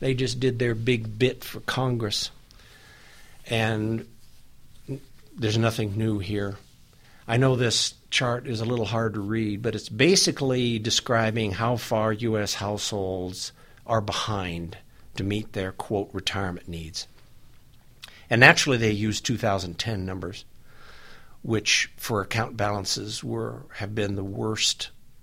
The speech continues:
in twenty years. But this is what,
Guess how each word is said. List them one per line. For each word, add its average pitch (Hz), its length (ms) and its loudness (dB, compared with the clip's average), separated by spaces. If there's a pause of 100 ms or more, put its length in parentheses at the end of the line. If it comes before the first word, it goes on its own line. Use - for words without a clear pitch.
(840)
in 92 380 -4
twenty 110 360 0
years. 90 560 -6 (920)
But 104 160 -2
this 156 220 8
is 151 160 4
what, 127 420 4